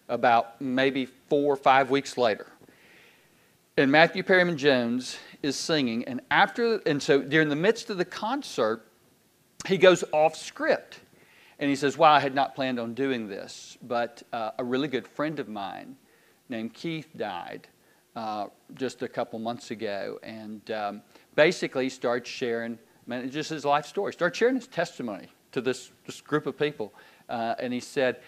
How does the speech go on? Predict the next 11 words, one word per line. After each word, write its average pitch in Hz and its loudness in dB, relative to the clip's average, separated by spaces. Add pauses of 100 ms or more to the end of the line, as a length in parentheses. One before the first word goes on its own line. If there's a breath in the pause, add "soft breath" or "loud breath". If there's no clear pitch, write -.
(220 loud breath)
"Back 135 2
when 120 -6
I 113 -4
was, 110 -8
uh, 107 -6
when 120 -10
I 113 -6
was 110 -10
a 107 -8
young, 120 -6 (320)
um, 101 -12